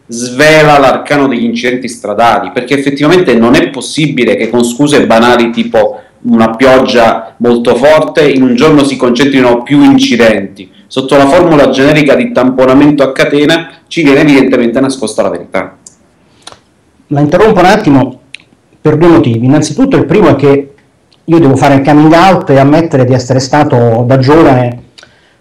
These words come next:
Speaker 2: un fan dei Pooh, e questo mi fa pensare che forse questa teoria sia non soltanto vera, ma abbia anche avuto un'influenza sulla mia stessa vita.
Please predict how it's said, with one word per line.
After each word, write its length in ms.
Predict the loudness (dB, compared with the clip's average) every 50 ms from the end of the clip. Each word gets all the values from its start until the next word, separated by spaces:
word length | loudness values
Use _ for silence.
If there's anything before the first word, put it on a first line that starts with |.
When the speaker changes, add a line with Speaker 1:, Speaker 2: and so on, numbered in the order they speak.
| _ _ _
Speaker 2:
un 140 | -2 -2 0
fan 180 | 2 2 4
dei 140 | 4 4 4
Pooh, 340 | 2 2 2 4 4 2 2
e 60 | 2
questo 260 | 2 0 0 2 2
mi 120 | 2 2 2
fa 140 | 2 0 0
pensare 380 | 2 0 0 2 2 2 2 2
che 100 | 2 0
forse 720 | 0 0 0 0 0 0 0 2 2 2 2 2 0 -2 -4
questa 260 | -6 -4 -4 -2 -2
teoria 680 | 0 2 2 4 4 4 4 2 2 2 2 2 0 0
sia 240 | 0 0 0 2
non 220 | 2 4 4 4 4
soltanto 400 | 2 2 2 2 2 2 4 4
vera, 260 | 4 4 4 4 4
ma 120 | 4 2
abbia 200 | 2 2 2 0
anche 160 | 0 2 2 2
avuto 220 | 4 4 4 2
un'influenza 440 | 2 0 0 0 0 2 2 2 0
sulla 160 | 0 0 0
mia 160 | 0 0 -2
stessa 320 | -2 -2 -2 -2 0 0 0
vita. 320 | 2 2 0 -2 -4 -10